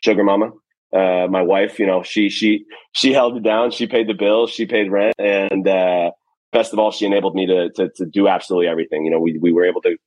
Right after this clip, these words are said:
go on all the trips. We went to Japan. We went skiing.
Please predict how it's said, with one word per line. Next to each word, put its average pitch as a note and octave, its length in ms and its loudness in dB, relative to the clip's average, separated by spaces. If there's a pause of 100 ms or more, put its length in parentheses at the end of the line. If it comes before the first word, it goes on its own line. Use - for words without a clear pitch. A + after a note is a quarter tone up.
(100)
go F#2 160 4
on F#2 80 2
all F2+ 100 0
the E2+ 80 -2
trips. A2+ 420 0
We G2 60 -2
went F2+ 140 -4
to - 40 -20
Japan. G#2 500 -2
We F#2 80 0
went E2+ 200 -4
skiing. F#2 560 0